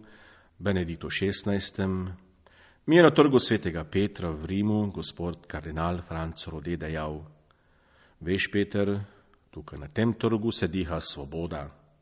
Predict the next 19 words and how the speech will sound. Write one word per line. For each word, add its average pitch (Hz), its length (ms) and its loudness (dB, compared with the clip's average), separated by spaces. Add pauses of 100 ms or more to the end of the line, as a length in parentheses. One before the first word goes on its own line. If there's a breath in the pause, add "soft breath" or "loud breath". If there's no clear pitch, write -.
(760 soft breath)
Vsak 101 360 0
dan 117 240 8
prihajajo 95 560 2
množice 87 500 -4
ljudi 82 460 -4
iz 80 140 -10
vsega 101 340 0
sveta, 90 680 -4 (540 soft breath)
da 80 100 -8
bi 80 140 -6
okusile 95 580 0
svobodo 82 480 -4
katoliške 101 640 0
cerkve, 78 580 -6
ki 78 140 -10
je 78 40 -4
mati 78 360 -6
vseh 98 420 -4
ljudi. 69 340 -8